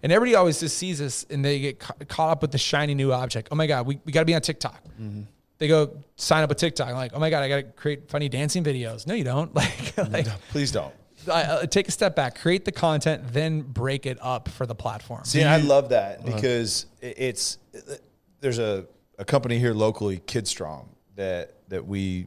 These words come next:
Speaker 3: we've had on the show. We love, we love what they're, what they're doing. And the C E O founder,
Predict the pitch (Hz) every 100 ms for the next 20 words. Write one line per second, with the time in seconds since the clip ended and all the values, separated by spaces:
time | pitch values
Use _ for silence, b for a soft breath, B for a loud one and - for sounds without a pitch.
0 | 104 101 110 104 95 95 - 98 92 92
1 | 92 95 95 85 - 95 101 107 95 95
2 | 95 90 95 92 90 80 107 104 95 85
3 | - b b b _ 113 104 101 90 -
4 | _ _ _ 107 101 98 90 - 139 131
5 | 113 110 - 123 147 117 104